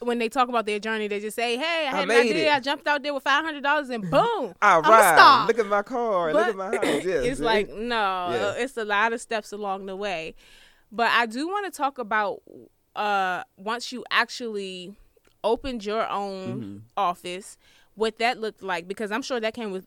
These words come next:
Speaker 1: with its own challenges.
Speaker 2: Yes. So, okay, so we'll fast forward. So I, I applied, got through all the hurdles to get through agency. State Farm approved me.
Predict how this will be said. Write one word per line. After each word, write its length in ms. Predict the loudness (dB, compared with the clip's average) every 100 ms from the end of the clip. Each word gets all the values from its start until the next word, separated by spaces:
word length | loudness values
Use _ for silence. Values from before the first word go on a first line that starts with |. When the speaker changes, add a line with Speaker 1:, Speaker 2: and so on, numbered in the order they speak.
| _
Speaker 1:
with 200 | -10 -8
its 140 | -10 -8
own 260 | -6 -4 -6
challenges. 640 | -10 -12 -14 -18 -20 -8
Speaker 2:
Yes. 360 | -2 -2 -2 -12 _
So, 360 | 0 2 2 -4 -20 -20 _
okay, 140 | -4 -2
so 100 | -2
we'll 120 | 0
fast 320 | 2 2 4
forward. 320 | 4 4 0 -6 _ _
So 380 | -6 -2 -2 -2 -4
I, 120 | -4 -2
I 120 | -2
applied, 560 | -2 2 4 6 4 4
got 200 | 2 2
through 560 | 0 0 -2 -6 -12 0
all 260 | 2 4 2
the 240 | 0 -2 -6 _ -20
hurdles 520 | 0 6 6 6 0 -8
to 140 | -8
get 200 | -6 -4
through 160 | -2 0
agency. 320 | 0 -2 0
State 220 | 2 4
Farm 220 | 4 4
approved 360 | 4 4 2 0
me. 180 | -10